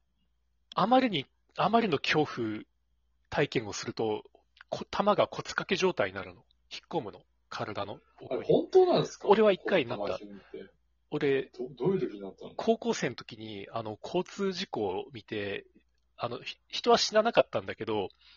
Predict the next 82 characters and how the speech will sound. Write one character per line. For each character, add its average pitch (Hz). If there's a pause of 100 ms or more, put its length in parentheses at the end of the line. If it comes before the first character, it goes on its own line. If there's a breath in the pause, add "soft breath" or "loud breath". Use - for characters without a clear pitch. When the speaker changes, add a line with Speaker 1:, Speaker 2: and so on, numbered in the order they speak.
(420 soft breath)
Speaker 1:
あ 127
の、 113
リ 196
ア 208
ル -
に 95
人 -
が、 -
Speaker 2:
見 -
た -
の -
ね。 - (120)
Speaker 1:
そ 117
う。 - (600)
人 -
が 175
ぶ 147
っ -
飛 -
ん -
で 113
血 -
出 165
て -
る 98
の 101
見 95
て、 90
本 -
当 170
に 160
玉 160
ヒ 165
ュ -
ン -
し -
た 160
ん -
だ 104
よ 82
ね。 85 (1040 loud breath)
Speaker 2:
は 139
あ。 -
Speaker 1:
そ -
し -
た 262
ら、 127 (300)
な 247
ん -
か -
お 143
腹 220
が 202
グ 147
ワ 196
っ 202
て -
な 110
っ -
て、 -
「え、 226
な 165
ん -
だ？」 -
と -
思 110
っ -
た 101
ら、 95 (220)
「え、 226
玉 -
が 147
な 147
い -
ん 135
だ 107
け -
ど」 101
っ -
て -
思 117
っ -